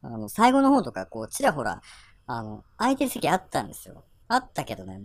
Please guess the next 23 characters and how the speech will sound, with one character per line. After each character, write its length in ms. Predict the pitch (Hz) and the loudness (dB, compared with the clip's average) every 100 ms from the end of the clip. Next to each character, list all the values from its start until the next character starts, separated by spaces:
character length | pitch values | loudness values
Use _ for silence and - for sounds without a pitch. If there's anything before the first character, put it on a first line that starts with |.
| 104 | -14
絶 320 | - 156 160 - | 0 2 0 0
対 200 | 220 202 | 4 4
こ 160 | 190 185 | 8 6
い 60 | |
つ 100 | 170 | 6
ど 120 | 165 160 | 0 4
こ 60 | |
ま 120 | 175 | 4
で 120 | 127 113 | 2 -2
席 320 | 165 151 - | -4 -4 -10
座 180 | - 131 | -4 -2
ん 80 | 131 | 0
ね 100 | 127 | -2
え 60 | 127 | -4
と 80 | - | -8
思 80 | 92 | -16
っ 20 | |
て。 240 | - - _ - _ _ _ _ - | -20 -20 _ -20 _ _ _ _ -4
も 100 | 143 | -4
う 40 | |
ず 140 | - | 0
ー 380 | 165 196 208 | 4 8 8
っ 40 | 202 | 6